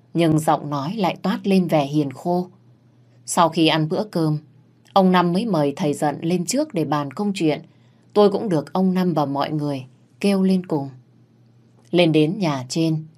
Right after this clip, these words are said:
tôi đứng chung với cô Uyển. Ông Năm lúc này đang kể lại chuyện của mợ Diệp cho thầy Giận nghe. Lúc kể đến đoạn có tôi, ông Năm có chỉ tay về phía tôi.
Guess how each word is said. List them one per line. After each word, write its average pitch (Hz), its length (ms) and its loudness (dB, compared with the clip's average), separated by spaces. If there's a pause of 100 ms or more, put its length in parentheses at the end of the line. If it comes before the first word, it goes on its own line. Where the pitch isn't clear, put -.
(260)
tôi 190 140 4
đứng 170 220 2
chung 185 240 0
với 185 180 0
cô 180 200 0
Uyển. 151 220 2 (560)
Ông 208 160 4
Năm 202 200 4
lúc 277 160 -2
này 156 220 2
đang 196 200 -2
kể 170 200 0
lại 147 240 -2
chuyện - 280 -2
của 151 120 -2
mợ 147 260 -2
Diệp 151 240 -2 (300)
cho 214 180 -4
thầy 151 180 0
Giận 143 260 -2
nghe. 160 340 -4 (880)
Lúc 196 260 2
kể 151 240 2
đến 156 180 0
đoạn 156 280 0
có 175 180 -4
tôi, 156 280 0 (580)
ông 190 200 6
Năm 175 260 2
có 226 140 -4
chỉ 147 220 0
tay 180 240 0
về 151 160 0
phía 160 320 -2
tôi. 170 260 0